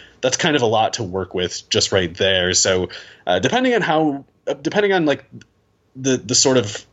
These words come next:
part in your team's, uh, trajectory you're at, like, whether you're in a rebuilding phase or if you're going all in, that might help determine how you evaluate Cooper for your particular purposes. But, um, yeah, aside from that and, like, your appetite for risk,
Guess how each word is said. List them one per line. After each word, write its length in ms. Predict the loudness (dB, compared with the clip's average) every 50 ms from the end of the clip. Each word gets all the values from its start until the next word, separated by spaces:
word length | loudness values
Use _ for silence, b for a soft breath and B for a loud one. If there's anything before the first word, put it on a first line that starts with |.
| _ _ _ _ _ _ _
part 420 | -8 -4 -2 0 0 0 -2 -2 -2
in 140 | -2 0
your 160 | 0 0 0 0
team's, 800 | 0 -2 -2 -2 -2 -2 -2 0 0 0 0 0 0 0 -2 -2
uh, 140 | -2 -2 0
trajectory 680 | 0 0 -2 0 0 0 0 0 0 0 2 2 2 2
you're 280 | 2 2 0 0 2
at, 260 | 2 2 2 2 0 0
like, 140 | 0 0
whether 260 | 0 0 2 2 2 2
you're 300 | 2 2 2 2 0 B B B B B B -2
in 80 | 0
a 60 | 0
rebuilding 580 | 2 2 0 0 0 0 0 2 2 2 0 0
phase 360 | 0 0 2 2 2 2 2
or 80 | 2 0
if 120 | 0 0
you're 100 | 0 -2
going 320 | 0 0 0 0 2 2 2
all 240 | 2 2 2 2
in, 260 | 2 2 2 2 0 -2 B B B B B B -2
that 180 | -2 0 0
might 180 | 0 0 2 2
help 280 | 2 0 0 0 -2 -10 -20 _ _ _ _ _ _ _ -10
determine 640 | -8 -4 -2 0 2 2 4 4 2 2 0 -4 -6
how 160 | -6 0 0 2
you 160 | 2 2 0
evaluate 640 | 0 0 2 2 2 2 2 2 2 0 0 -2 -4
Cooper 320 | -4 -4 0 0 0 0
for 120 | 2 2
your 120 | 2 2 2
particular 460 | 0 0 2 2 0 2 2 0 0
purposes. 720 | 0 0 -2 0 0 0 0 2 2 2 0 -2 -4 B B B B B B B -20 -20 -20 -10 -4
But, 300 | -2 0 0 0 0 0
um, 440 | 0 0 0 2 0 0 0 -2 -2
yeah, 140 | 0 0 0 0
aside 260 | 2 0 0 0 0
from 140 | 0 0 2
that 300 | 2 2 2 2 0 0
and, 100 | 0 -2
like, 160 | -2 -4 -4
your 100 | -4 -2
appetite 460 | -2 -2 -2 -2 -2 -2 -2 -2 -2
for 80 | -6 -6
risk, 500 | -4 -2 0 0 2 0 0 -2 -4